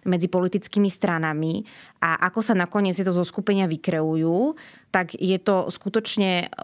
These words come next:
pravda a podľa mňa volič aj v tomto období môže mať sám, e, dosť chaos v sebe pri tom nejakom rozmýšľaní, že komu by, e,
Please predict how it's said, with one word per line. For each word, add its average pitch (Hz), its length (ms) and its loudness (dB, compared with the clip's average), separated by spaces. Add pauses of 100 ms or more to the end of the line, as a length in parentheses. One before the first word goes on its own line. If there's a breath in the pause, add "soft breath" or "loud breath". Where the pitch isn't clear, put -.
pravda 185 480 2
a 175 80 -6
podľa 185 240 2
mňa 180 160 2 (240)
volič 180 400 0
aj 180 320 -2
v - 60 -20
tomto 190 260 2
období 180 640 2 (640)
môže 190 260 0
mať 190 160 0
sám, 180 480 2
e, 180 40 -4 (520)
dosť 180 200 -2 (120)
chaos 175 400 0
v - 40 -8
sebe 180 340 2 (180)
pri 185 240 -2
tom 170 560 0
nejakom 185 320 2
rozmýšľaní, 185 720 2
že 180 80 -2
komu 185 320 0
by, 175 160 2
e, 175 60 -4